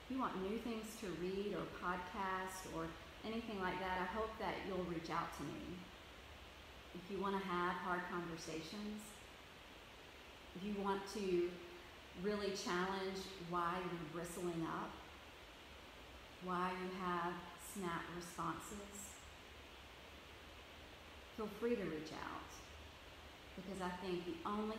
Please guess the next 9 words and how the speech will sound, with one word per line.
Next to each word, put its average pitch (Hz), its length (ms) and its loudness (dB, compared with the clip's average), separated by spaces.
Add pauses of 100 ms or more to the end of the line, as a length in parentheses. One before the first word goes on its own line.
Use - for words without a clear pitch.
(100)
time 170 480 2 (140)
growth 175 380 2 (680)
and 180 160 2
change 180 480 2 (100)
happens 202 520 -2 (680)
is 180 80 -2 (140)
we're, 175 260 0 (340)
is 180 80 0 (120)
when 170 240 4